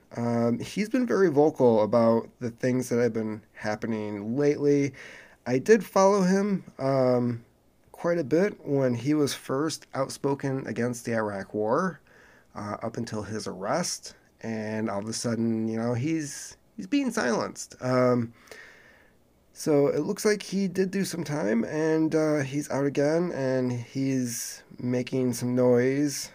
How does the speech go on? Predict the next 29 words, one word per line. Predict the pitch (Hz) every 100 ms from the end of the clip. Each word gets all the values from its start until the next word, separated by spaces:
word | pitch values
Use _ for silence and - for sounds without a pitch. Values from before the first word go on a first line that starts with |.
| -
um, | - 113 113 107 107 110 107 -
along | 117 113 110 113
with | 107 104
several | - - 117 120 -
other | 113 113
people | - 120 123 117 117
who | 120 117 113 117 117 - - - - -
were, | 117 110 110 110 107 -
um, | 104 101 101 - 64 110 - _ _ _ _ _ _ _ - -
demonstrating | 135 143 139 139 123 127 117
and | 117
protesting | 123 120 123 117 - 113 110
Julian | 123 117 107
Assange | 110 120 104 104 98
being | 113 107
in | 107 104
a | 101 98 101
maximum | - 127 123 117 117 113 101
security | - - 107 92 95 101 - -
prison | - 175 139 131 123
over | 110 107
in | 104 101
the |
U | 104 101
K. | 156 147 101
For | 95 117
one, | 156 156
he's | 135 127
not | 139 131